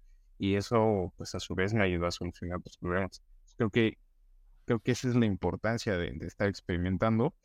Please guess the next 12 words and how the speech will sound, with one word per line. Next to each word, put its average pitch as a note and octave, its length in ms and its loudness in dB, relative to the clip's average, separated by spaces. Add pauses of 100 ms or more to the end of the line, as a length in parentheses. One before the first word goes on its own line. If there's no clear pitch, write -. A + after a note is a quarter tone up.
(380)
pero B2+ 240 2
también A2+ 340 2
sin B2 220 -2
perder G#2 400 2
como A2 380 2
un G#2 160 -4
poco A2 260 0
el G2+ 80 -2
foco, G#2 280 -4
¿no? F#2 160 0
A A2+ 80 2
veces, A2+ 460 -2